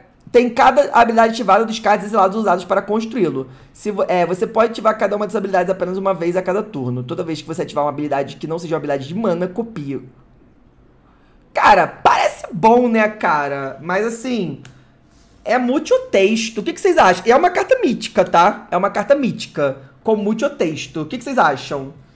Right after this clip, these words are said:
Enfim, eu, eu vou, eu vou, eu vou por, eu vou por, por, por blocos aqui. Vamos nesse primeiro, primeiro terço de box aqui. Já vou tirar aqui o token.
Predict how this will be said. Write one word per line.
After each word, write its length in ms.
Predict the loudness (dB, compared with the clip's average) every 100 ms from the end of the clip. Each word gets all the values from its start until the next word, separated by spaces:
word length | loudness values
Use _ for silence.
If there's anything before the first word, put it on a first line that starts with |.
| _ _ _ _ _
Enfim, 200 | -12 -6
eu, 140 | -6 -2
eu 80 | -2
vou, 260 | 0 0 0
eu 100 | 0
vou, 340 | 4 4 4
eu 160 | 2 0
vou 160 | 0
por, 540 | -2 -2 2 2 2 -4 -16 -20 -20 -20 -20 -20 -10
eu 120 | -2
vou 120 | -2
por, 560 | -2 -2 0 4 4 2 -4 -10
por, 640 | 0 2 2 0 -4 -6 -6
por 140 | -6 -2
blocos 520 | 2 2 2 -4 -6
aqui. 280 | -8 -8 -8
Vamos 400 | -6 -6 -8 -6
nesse 240 | -8 -8
primeiro, 580 | -4 -2 0 2 0 -2 -16 _
primeiro 320 | -8 -4 -2
terço 540 | -4 -2 -2 -2 -8 -10
de 100 | -10
box 460 | -4 -4 -4 -10
aqui. 520 | -16 -16 -8 -6 -6 -12 _ _ -12
Já 120 | -10
vou 140 | -10
tirar 600 | -12 -10 -8 -8 -8 -12
aqui 300 | -16 -16 -16
o 60 | -18
token. 520 | -12 -10 -8 -10 -12